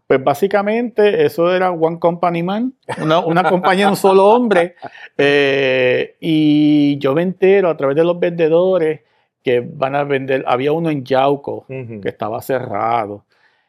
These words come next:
Speaker 1: Y yo al principio pensé, pues no lo voy, Yauco es muy lejos para mí.
Speaker 2: Ajá.
Speaker 1: Pero luego de, de que le dije que no, tuve que levantar el teléfono, llamé a la persona, "Hazme el,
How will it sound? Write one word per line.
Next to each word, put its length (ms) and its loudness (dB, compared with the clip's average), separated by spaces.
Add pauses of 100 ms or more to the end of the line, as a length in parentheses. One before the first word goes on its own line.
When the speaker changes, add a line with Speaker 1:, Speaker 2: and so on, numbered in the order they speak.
(100)
Speaker 1:
Y 260 -4
yo 100 0
al 120 -2
principio 520 -2
pensé, 280 -4
pues 180 -6
no 200 -6
lo 160 0
voy, 340 -2 (300)
Yauco 320 2
es 60 4
muy 200 0
lejos 300 2
para 240 2
mí. 240 -6
Speaker 2:
Ajá. 460 -14 (220)
Speaker 1:
Pero 200 0
luego 400 0
de, 920 0
de 140 -2
que 100 -2
le 80 -2
dije 220 0
que 180 0
no, 180 -2
tuve 280 -4
que 120 0
levantar 420 -2
el 160 -4
teléfono, 600 -2 (500)
llamé 240 0
a 40 2
la 140 0
persona, 480 0
"Hazme 260 -2
el, 60 -8